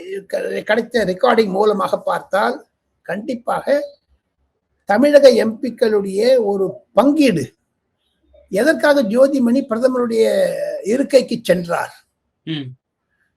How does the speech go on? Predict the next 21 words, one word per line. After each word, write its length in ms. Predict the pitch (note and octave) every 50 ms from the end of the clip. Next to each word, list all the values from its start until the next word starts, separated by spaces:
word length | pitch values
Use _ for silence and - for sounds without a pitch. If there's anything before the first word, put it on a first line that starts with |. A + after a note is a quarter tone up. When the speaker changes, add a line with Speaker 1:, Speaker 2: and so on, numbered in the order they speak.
| _
Speaker 1:
எங்க 500 | - E3 G#3+ C4 C#4 A#3+ G3+ - - - _ -
பார்லிமெண்ட் 480 | F3 G#3+ B3+ C4+ C#4+ C#4+ C#4 - -
ஆரம்பிக்கும் 540 | A#3 A3 A#3+ B3+ B3 A#3+ A#3 A#3 - F#3 F3+
போது, 300 | F#3+ G#3 G#3 G3 E3+ G3+
இப்போ 300 | A#3+ A#3 - - A3+ A#3
ஒண்ணு 40 | A#3+
பண்றேங்க, 640 | A3+ A3+ A#3+ C4+ D4 D#4+ D#4 C#4+ C4+ A#3+ - - - _ - B3
அஹ், 840 | A3 - - E3+ - C5+ C5+ B4+ B4+ - - - - - - - - - - - - -
ராபின்சன், 540 | F3+ G3+ G3+ G3+ G3 F3+ - - F3+ - _ _ _ _ _ _ _ _ -
Speaker 2:
ம். 180 | E3+ E3+ C#3 C3 - - _ _
Speaker 1:
நீங்க 220 | A#3+ C4+ C4+ B3+
இருக்கீங்க, 560 | B3 A#3 A#3+ - C#4+ B3+ A3 G#3 - - - _ _ _ _ _ _ _ _ _
உங்க 240 | - A3 A#3+ A3+ - -
ஃப்ரெண்டு 260 | A3+ B3+ C#4+ D4+ D#4
வந்து 280 | C4+ C#4 B3 D4+ D4
உங்களுக்கு 280 | C4+ B3+ A#3 - - B3
செட்டப் 180 | A#3+ A#3+ - -
பண்ணி 160 | B3 B3 A#3
கொடுத்துட்டு 380 | - A3 A3 - C4+ A#3 -
போயிட்டாங்க. 340 | A3+ G#3 G3+ F#3 F#3+ E3 E3 F3+ - - _ _ _ _ _ _ _
Speaker 2:
ம். 220 | - E3 D#3 C3